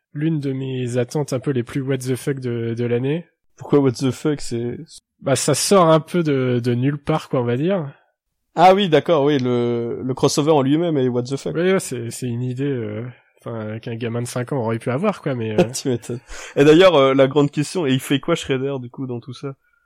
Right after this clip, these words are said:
Speaker 2: Il est avec les Tortues Ninja ou il est avec les méchants ?
Speaker 1: Ben ouais, c'est ce que je comprenais pas trop dans le plot, puisque, ouais, effectivement, il est, il atterrit aussi à Gotham City, mais je suppose que lui aussi, il va vouloir, euh, rentrer, euh,
Speaker 2: Bah ouais.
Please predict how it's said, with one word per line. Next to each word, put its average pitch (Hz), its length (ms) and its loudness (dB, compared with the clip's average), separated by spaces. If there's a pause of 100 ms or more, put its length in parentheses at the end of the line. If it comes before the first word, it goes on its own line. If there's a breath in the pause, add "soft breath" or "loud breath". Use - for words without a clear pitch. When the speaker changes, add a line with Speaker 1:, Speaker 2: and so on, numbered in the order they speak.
(420)
Speaker 2:
Il 131 140 -4
est 123 60 4
avec 120 120 -2
les 135 80 2
Tortues 139 280 0
Ninja 170 300 -2
ou 247 100 -4
il 135 40 -2
est 127 40 0
avec 123 120 -6
les 131 80 -2
méchants ? 123 280 -6
Speaker 1:
Ben 160 360 4
ouais, 262 180 6
c'est 202 140 0
ce - 60 -2
que 190 160 0
je - 80 -4
comprenais 180 340 0
pas 175 200 0
trop - 180 -2
dans 165 100 0
le 147 80 0
plot, 262 220 -2 (120)
puisque, - 340 -6
ouais, 147 520 0
effectivement, 151 580 -4
il 127 160 -6
est, 117 440 -6
il 113 80 -6
atterrit 143 360 -4
aussi 147 220 -4
à 131 60 -2
Gotham 127 320 -4
City, 180 480 -6 (680)
mais 147 160 -4
je 131 100 -4
suppose 180 340 -4
que 147 120 -4
lui 135 180 0
aussi, 131 220 -2
il 147 40 -6
va 131 120 -2
vouloir, 123 340 -4
euh, 107 200 -6
rentrer, 117 460 -8
euh, 110 320 -8 (280)
Speaker 2:
Bah 127 180 0
ouais. 202 160 0